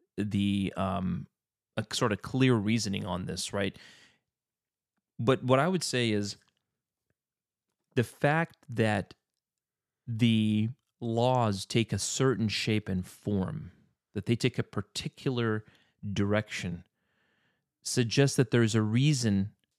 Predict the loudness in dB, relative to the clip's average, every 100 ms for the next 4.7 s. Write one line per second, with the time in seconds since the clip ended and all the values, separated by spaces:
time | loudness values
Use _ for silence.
0 | _ 0 4 4 4 2 -2 0 -2 2
1 | 2 2 2 2 2 4 2 2 0 -2
2 | -4 -2 -2 0 -2 -2 -2 0 -2 -2
3 | -2 -2 -2 -2 -4 -6 -10 -12 _ _
4 | _ 0 2 2 2 2 0